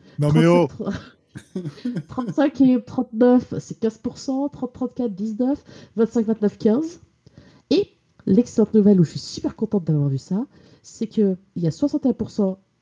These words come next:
Speaker 2: de, euh, rôlistes hommes, trente-neuf pour cent de rôlistes femmes,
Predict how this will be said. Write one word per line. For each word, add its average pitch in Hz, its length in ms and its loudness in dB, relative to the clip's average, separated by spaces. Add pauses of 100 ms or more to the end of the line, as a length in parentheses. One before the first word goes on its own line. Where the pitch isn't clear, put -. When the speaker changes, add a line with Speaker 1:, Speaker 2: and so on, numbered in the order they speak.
(140)
Speaker 2:
de, 160 60 2
euh, 135 760 0
rôlistes 180 420 -4
hommes, 214 220 -2 (540)
trente-neuf - 480 -4
pour - 220 -2
cent 226 360 0
de 165 100 -2
rôlistes 202 420 -2
femmes, 190 380 -4